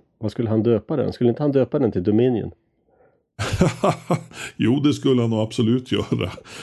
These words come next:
Speaker 2: Det är absolut, va?
Speaker 1: Ja. Ja, de, de,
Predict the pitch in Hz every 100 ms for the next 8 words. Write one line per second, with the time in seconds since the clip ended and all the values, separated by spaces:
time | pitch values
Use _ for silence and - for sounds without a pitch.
0 | - - - _ - 101 113 107 107 104
1 | - 120 110 120 135 120 85 95 - _
2 | 104 104 104 - - - 107 110 107 110
3 | 107